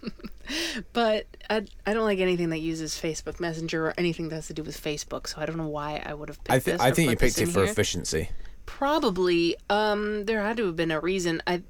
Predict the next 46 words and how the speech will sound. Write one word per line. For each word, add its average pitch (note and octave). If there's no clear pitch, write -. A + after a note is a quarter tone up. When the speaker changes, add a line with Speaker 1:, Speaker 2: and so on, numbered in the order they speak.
Speaker 1:
maybe G#3+
I G3
just F#3
like F3+
the E3+
idea E3
that D3+
you F3+
can, D#3
um, D3+
oh, B3+
it A#3+
also C#4+
works A#3+
with E3+
Telegram, F3
Viber, D#3+
and -
Slack. D#3+
So, G3+
okay, F3+
fine. D3
Maybe D#3
it -
was D3+
because D#3+
of -
Slack. D3
Speaker 2:
I C3
think C3
it's G#2
a G2+
Speaker 1:
You F#2+
can -
Speaker 2:
travel G#2+
assistant -
keyboard G2+
that -
works E2+
everywhere. E2
Speaker 1:
Yes. -
Um, F3
well, G3+
you G#3+
can A3+
also F3+